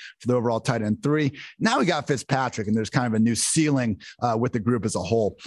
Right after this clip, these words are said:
Who you wanna, I guess, target here in this not, not easy spot with Joey Bosa and Derwin James both very healthy at the moment?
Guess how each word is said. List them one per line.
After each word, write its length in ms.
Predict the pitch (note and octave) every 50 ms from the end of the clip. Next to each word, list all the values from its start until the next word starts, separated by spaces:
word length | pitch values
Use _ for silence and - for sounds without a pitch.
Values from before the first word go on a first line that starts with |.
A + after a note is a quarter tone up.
| - -
Who 60 | - C#3+
you 160 | D3+ C#3+ C#3
wanna, 380 | C3+ C3 B2+ A#2 A2+ A2 G#2 G2+ G2+ G2+
I 60 | A2
guess, 220 | G#2+ A#2 G#2+ -
target 380 | - - - C3+ B2 A2+ G#2 G2+
here 280 | F#2+ G#2+ G#2+ G2+ G2+ F#2+
in 120 | G2+ G#2
this 240 | G#2 G2+ - - - B2 C3
not, 300 | C#3+ F3 G#3+ C#3+ - -
not 180 | F3+ A#3 B3+ B3+
easy 240 | D#4+ A#3 F#3+ G#3 G3
spot 300 | - - G3 G3 D3 A#2+
with 120 | A#2+ G#2+
Joey 220 | - B2+ B2 B2
Bosa 340 | A#2 G#2+ A#2 A#2+ A#2 - A#2+
and 120 | A2 A2 G#2+
Derwin 280 | A2+ A2+ A2+ G#2 G#2
James 360 | F#2+ B2 A#2+ A#2 A2+ G#2+ - - - - - _
both 220 | - C3 A#2+ G#2 F2
very 240 | G2+ A2+ G#2+ G2+
healthy 260 | G#2+ G#2+ A2+ A2 - F#2+
at 100 | E2+ -
the 60 | F2+
moment? 280 | F2 E2 D#2 D2+ -